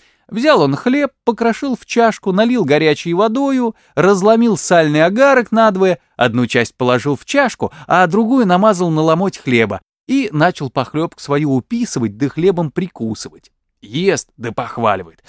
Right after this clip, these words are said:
"Э, хороша похлёбка". Девка чуть не грохнула от смеху.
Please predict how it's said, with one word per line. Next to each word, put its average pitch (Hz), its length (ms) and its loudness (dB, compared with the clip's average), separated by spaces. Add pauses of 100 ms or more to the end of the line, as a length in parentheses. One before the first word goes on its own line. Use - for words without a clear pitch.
(380)
"Э, 120 80 -10 (420)
хороша - 500 -6
похлёбка". - 580 -10 (600)
Девка 185 440 -2
чуть 214 300 0
не 202 140 2
грохнула 196 600 4
от 196 120 0
смеху. 208 600 0